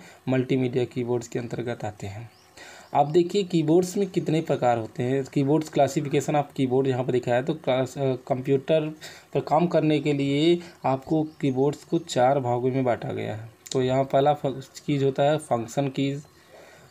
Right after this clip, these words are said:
दूसरा होता है alphanumeric keys, तीसरा होता है special की और चौथा होता है numeric keys और calculator keys। इसको चार भागों में कार्य करने के आधार पर इसको बांटा गया है।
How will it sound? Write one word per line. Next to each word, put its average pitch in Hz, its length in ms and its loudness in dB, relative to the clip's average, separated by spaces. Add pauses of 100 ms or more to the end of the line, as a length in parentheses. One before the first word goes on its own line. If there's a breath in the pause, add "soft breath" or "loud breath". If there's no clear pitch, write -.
(220 loud breath)
दूसरा 131 280 2
होता 151 240 4
है 131 80 4
alphanumeric 131 720 2
keys, 139 320 -2
तीसरा 147 360 2
होता 139 220 2
है 131 120 2
special 123 480 -4
की 127 420 -4 (320 loud breath)
और 123 80 0
चौथा 143 340 0
होता 147 260 2
है 160 140 0
numeric 120 480 -2
keys 117 300 -10 (360)
और 147 220 4 (360)
calculator 127 600 0
keys। 117 220 -4 (200)
इसको 185 200 0
चार 143 340 4
भागों 139 260 0
में 156 180 -2
कार्य 143 260 2
करने 123 320 -2
के 117 120 -2
आधार 113 240 -2
पर - 180 -6
इसको 131 240 -6
बांटा 120 320 -2
गया 110 220 -4
है। 113 160 -6